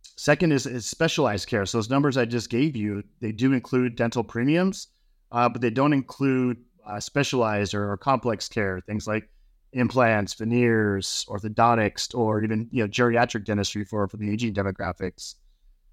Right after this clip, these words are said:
Um, th-, third, uh, what we call our attitude on affordability. So fifty-eight percent of respondents, uh, believe that dental care is not affordable. And so that's a material number. And not surprisingly, unfortunately, that number jumps to seventy-five percent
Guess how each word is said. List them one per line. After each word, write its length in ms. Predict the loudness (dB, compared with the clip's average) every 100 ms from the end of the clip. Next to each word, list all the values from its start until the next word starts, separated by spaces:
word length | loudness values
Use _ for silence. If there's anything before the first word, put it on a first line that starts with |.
| _ _
Um, 440 | -2 2 2 0 -6 _ _ -10
th-, 200 | -8 -4
third, 420 | 2 4 4 2 0
uh, 300 | 0 2 2
what 100 | -2
we 80 |
call 240 | -2 0 2
our 220 | 0 -2 -4
attitude 600 | -2 -2 0 2 2 0
on 200 | -2 -2
affordability. 760 | -2 -2 -2 0 0 0 -2 -4 _ _ _ -6
So 300 | 2 2 2
fifty-eight 640 | -2 0 2 4 2 2
percent 300 | -2 0 0
of 60 | -2
respondents, 640 | -4 0 2 2 -2 -12 -8
uh, 200 | -2 -2
believe 260 | 0 0 2
that 160 | 2
dental 220 | 2 2
care 220 | 2 0 0
is 120 | 0
not 220 | 0 0
affordable. 480 | -2 -8 -8 -8 -12 _ -16
And 200 | -12 -6
so 80 | -2
that's 180 | -2 -2
a 40 |
material 420 | -4 -2 2 2
number. 440 | 2 0 -2 -4 -8 -20 _ _ -10
And 160 | -4 0
not 160 | 0
surprisingly, 580 | 0 2 2 2 0 -4
unfortunately, 440 | -4 -4 -2 -2
that 160 | 0 0
number 260 | 0 0 0
jumps 280 | 0 0
to 80 | -4
seventy-five 540 | 0 2 2 4 2 2
percent 440 | -2 -4 -4 -6